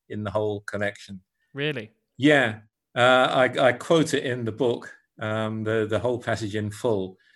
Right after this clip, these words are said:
Speaker 1: But
Speaker 2: Mm.
Speaker 1: if you see the, the passage in Jekyll and Hyde where Sir Danvers Carew, the M P,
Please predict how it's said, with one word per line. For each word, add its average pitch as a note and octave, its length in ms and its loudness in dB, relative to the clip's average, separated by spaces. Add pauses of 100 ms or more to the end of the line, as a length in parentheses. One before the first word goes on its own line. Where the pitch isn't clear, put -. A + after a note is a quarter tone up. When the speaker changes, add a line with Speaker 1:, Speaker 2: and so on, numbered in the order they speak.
(280)
Speaker 1:
But C3 220 -4
Speaker 2:
Mm. - 60 -6
Speaker 1:
if C#3 220 -2
you C#3+ 100 0
see D#3 500 2
the, C3 100 -4 (220)
the - 180 -16 (100)
passage B2+ 260 -2
in B2 140 -4
Jekyll A#2+ 280 -4
and A2 120 -6
Hyde A2 340 0
where A2+ 220 0
Sir B2 140 -6
Danvers G#2+ 440 -4
Carew, G#2 480 -2
the G#2+ 160 -4
M G#2 200 -6
P, G2 380 -4